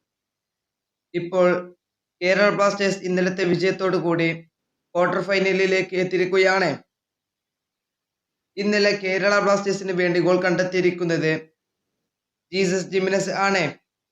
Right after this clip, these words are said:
അത് നാൽപത്തിയൊന്നാമത്തെ മിനിറ്റിൽ ഒരു പെനാൽറ്റി ഗോളിലൂടെ ആയിരുന്നു ജീസസ് ജിമിനസ് ഗോൾ നേടിയിട്ടുള്ളത്.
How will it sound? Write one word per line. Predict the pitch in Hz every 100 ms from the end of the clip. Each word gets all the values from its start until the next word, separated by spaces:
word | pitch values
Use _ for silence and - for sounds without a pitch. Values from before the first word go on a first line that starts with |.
| _ _ _ 165
അത് | 185 185
നാൽപത്തിയൊന്നാമത്തെ | 185 180 185 196 190 190 190 190
മിനിറ്റിൽ | 190 185 180 165 - - _ _ _ _ _ -
ഒരു | 190
പെനാൽറ്റി | 190 185 196 196 196
ഗോളിലൂടെ | 196 202 196 190 196
ആയിരുന്നു | 185 185 180 170 165 160 160
ജീസസ് | 160 180 180 156
ജിമിനസ് | 165 175 170 170 170
ഗോൾ | 165 180
നേടിയിട്ടുള്ളത്. | 185 180 190 196 190 190